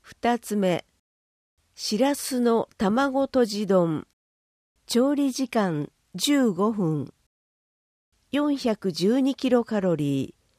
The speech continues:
ー。塩分三点三グラム。材料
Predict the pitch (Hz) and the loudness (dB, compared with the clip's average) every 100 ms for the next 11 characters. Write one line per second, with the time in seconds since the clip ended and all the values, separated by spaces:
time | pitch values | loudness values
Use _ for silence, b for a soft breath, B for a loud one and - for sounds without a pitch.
0 | _ _ _ _ 233 285 262 202 175 156 | _ _ _ _ 0 2 2 0 0 0
1 | 143 - - 285 277 - 190 165 151 156 | -2 -6 -4 0 0 -2 -4 -4 -4 -2
2 | 202 220 214 165 143 131 - _ _ _ | 0 0 0 0 -2 -4 -6 _ _ _
3 | _ _ _ _ _ _ _ _ _ _ | _ _ _ _ _ _ _ _ _ _
4 | - 202 269 262 254 208 160 | -2 0 2 2 2 4 2